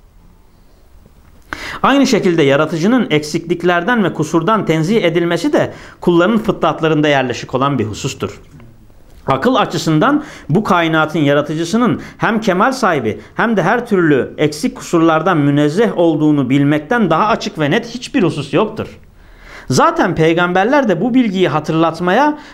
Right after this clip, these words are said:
ve ayrıntılı olarak açıklamaya gelmiştir. Yine insanlar için bu dünya yurdundan başka bir yerde mutluluk ve ceza bulunduğu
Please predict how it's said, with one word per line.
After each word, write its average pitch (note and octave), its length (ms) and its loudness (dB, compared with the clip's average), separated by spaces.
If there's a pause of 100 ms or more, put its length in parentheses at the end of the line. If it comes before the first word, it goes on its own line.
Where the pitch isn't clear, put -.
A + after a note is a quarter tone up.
ve F3 100 0
ayrıntılı E3+ 600 0
olarak F3 380 2
açıklamaya D3+ 540 0
gelmiştir. A#2 760 -6 (1040)
Yine B3 260 4
insanlar G3+ 560 2
için C3 400 -2
bu F#3 280 0
dünya A3+ 340 4
yurdundan F#3+ 600 0
başka E3 340 0
bir A3 120 2
yerde F#3 460 0 (240)
mutluluk F3+ 600 0
ve D3+ 280 0 (280)
ceza E3 560 2
bulunduğu G#3 1700 2